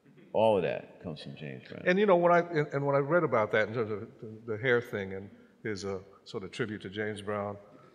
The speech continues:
Speaker 2: I always thought, I said, "Yeah, that's, that's kinda silly." And then I read all about their relationship and, you know,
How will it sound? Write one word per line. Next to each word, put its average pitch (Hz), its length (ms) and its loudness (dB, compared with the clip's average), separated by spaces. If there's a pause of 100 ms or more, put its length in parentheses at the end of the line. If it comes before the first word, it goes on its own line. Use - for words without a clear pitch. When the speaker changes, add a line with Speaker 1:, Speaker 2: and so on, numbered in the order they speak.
(200)
Speaker 2:
I 196 60 -2
always 185 220 0
thought, 151 300 0
I 156 60 -6
said, 160 220 -4
"Yeah, 170 260 2
that's, 165 500 -2 (320)
that's - 400 -6 (540)
kinda 113 220 -14
silly." 101 440 -4 (320)
And 117 140 -2
then 135 100 2
I 123 80 4
read 120 400 2 (560)
all 123 200 4
about 107 240 0
their 113 100 -6
relationship 110 760 -4
and, 107 280 -10 (180)
you 123 80 -12
know, 104 220 -10